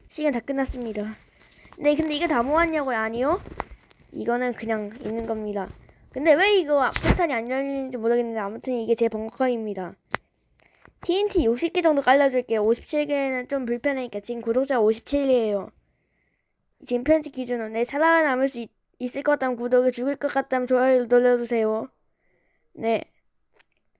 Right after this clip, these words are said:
네, 근데 문을 설치하는 거 깜빡했어요. 그리고 살겠죠. 아, 아니, 아니, 철거부까지 둘러, 사실 다 두르진 않았습니다. 철거봇을 한번 찾아볼게요.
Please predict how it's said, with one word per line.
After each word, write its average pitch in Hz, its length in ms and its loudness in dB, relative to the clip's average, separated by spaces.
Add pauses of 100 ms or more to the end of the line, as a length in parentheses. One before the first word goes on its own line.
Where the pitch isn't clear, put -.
(520)
네, 165 80 0
근데 311 220 6
문을 285 280 2
설치하는 381 440 4
거 262 80 2
깜빡했어요. 294 840 2
그리고 269 280 0
살겠죠. 285 640 -2 (180)
아, 185 100 -8
아니, 247 380 0 (400)
아니, 311 140 -4
철거부까지 359 680 4
둘러, 262 320 -8 (140)
사실 247 640 -4
다 220 160 -6
두르진 220 360 2
않았습니다. 196 600 -8 (1600)
철거봇을 330 760 4
한번 254 180 2
찾아볼게요. 247 800 0